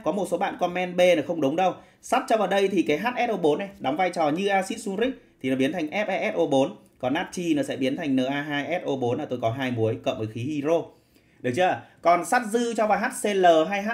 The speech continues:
hai bốn loãng ấy, thì nó chỉ có một muối duy nhất là muối sắt hai thôi. Còn riêng câu C thì có thêm muối thứ hai là N A hai S O bốn. Câu số chín thì C O sẽ khử được oxit kim loại sau nhôm, đúng không? Vậy thì chất rắn của mình nó gồm có đồng này, F E này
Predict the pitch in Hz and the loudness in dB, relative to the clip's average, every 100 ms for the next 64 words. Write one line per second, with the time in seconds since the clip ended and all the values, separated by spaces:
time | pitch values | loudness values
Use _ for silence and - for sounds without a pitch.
0 | 240 196 165 160 180 170 143 - - 139 | -4 -4 0 2 2 0 -4 -6 -6 -6
1 | 113 - 131 110 160 127 120 127 147 165 | -6 -2 -2 -2 -2 -4 -2 -4 -4 -6
2 | 190 139 123 123 165 175 160 160 165 160 | -6 -6 -6 -6 -6 -4 -4 0 -2 -2
3 | - _ 127 117 190 190 180 180 170 147 | -16 _ -8 -4 -2 -2 0 2 2 2
4 | 127 170 151 131 131 160 165 147 120 117 | 0 -2 -2 0 -2 -4 -4 -4 -6 -8
5 | - _ - 120 131 139 151 147 156 139 | -16 _ -8 -4 -2 -2 -4 -4 -4 2
6 | 127 139 - _ _ _ - 254 254 214 | 2 2 -2 _ _ _ 2 4 4 2
7 | 214 214 233 - - 180 175 233 226 226 | 2 2 4 0 -6 -8 -2 0 2 2
8 | 220 185 - 226 127 127 180 247 247 208 | 2 0 2 2 4 2 0 -2 -6 -6
9 | 190 - 202 202 208 214 208 - - - | -6 -4 -2 0 2 0 -2 -8 -20 -6
10 | 135 175 202 - - - - 151 147 214 | 0 2 2 -2 -18 -8 -2 0 2 2
11 | 180 170 175 147 127 131 165 131 127 156 | 2 0 2 4 4 4 2 2 2 2
12 | 139 120 113 110 - _ _ 170 196 185 | 2 2 -4 -6 -14 _ _ -4 -2 2
13 | 170 165 131 | 2 2 -2